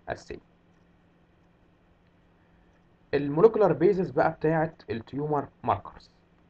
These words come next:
آه، genetic alteration in tumor cell affect directly or indirectly pattern of tumor cell or surrounding tissue. الحقيقة الحاجات دي طبعًا مش، مش مهمة قوي،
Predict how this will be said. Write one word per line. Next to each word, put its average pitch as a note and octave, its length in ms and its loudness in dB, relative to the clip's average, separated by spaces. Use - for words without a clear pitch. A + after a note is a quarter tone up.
آه، B2 340 0
genetic F3+ 340 2
alteration D3+ 480 -2
in D#3+ 120 -6
tumor D#3+ 260 -2
cell F3 240 -2
affect D#3 300 -8
directly C3+ 540 -2
or C#3+ 340 0
indirectly C#3 600 -4
pattern C3+ 340 -4
of - 100 -12
tumor C3+ 240 -6
cell D#3 280 -2
or - 100 -8
surrounding A#2+ 320 -6
tissue. C#3 140 -6
الحقيقة D3+ 340 -4
الحاجات A#2 280 -6
دي A#2+ 80 -12
طبعًا A#2+ 240 -4
مش، - 680 -14
مش A#2+ 200 -16
مهمة A#2 300 -10
قوي، D#3 260 -4